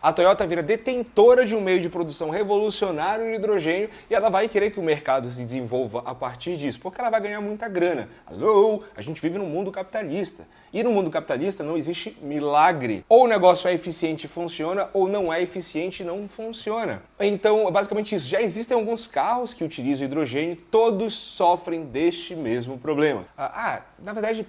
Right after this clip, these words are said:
inclusive, abastecer um carro com hidrogênio não leva tanto tempo, tá?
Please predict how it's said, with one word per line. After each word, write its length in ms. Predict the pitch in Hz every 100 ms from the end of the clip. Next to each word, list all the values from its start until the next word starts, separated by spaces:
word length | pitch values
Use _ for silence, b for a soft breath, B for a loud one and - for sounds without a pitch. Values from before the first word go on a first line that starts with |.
| 202
inclusive, 300 | 190 160 190
abastecer 400 | 175 185 160 202
um 60 |
carro 220 | 175 156
com 100 | 147
hidrogênio 420 | 143 131 120 147 151
não 120 | 185
leva 260 | 160 175
tanto 200 | 180 196
tempo, 360 | - 175 135 98 - _
tá? 220 | 110 143